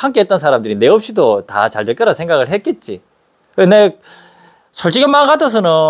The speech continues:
우리 어릴 때 어떤 생각이 들어요? 배신자 하나 있으면 쟤하고 놀지 마. 쟤하고 놀면 내하고도 인연 끝이야. 나 솔직히 이렇게 하고 싶었던 마음도 있었어요.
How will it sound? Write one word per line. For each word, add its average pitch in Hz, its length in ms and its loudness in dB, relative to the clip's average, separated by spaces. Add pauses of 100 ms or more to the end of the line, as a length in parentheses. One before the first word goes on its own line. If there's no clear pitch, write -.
(420)
우리 190 240 0
어릴 262 320 2
때 208 60 2
어떤 269 340 2
생각이 165 280 0
들어요? 113 500 -2
배신자 254 320 0
하나 180 100 2
있으면 147 420 -2
쟤하고 160 340 0
놀지 117 280 -6
마. 98 280 -2
쟤하고 185 240 0
놀면 127 360 -4
내하고도 120 340 0
인연 110 300 -4
끝이야. 135 300 -4
나 139 240 0
솔직히 180 300 0
이렇게 220 200 0
하고 156 160 0
싶었던 185 260 -10
마음도 143 240 -2
있었어요. 123 420 -12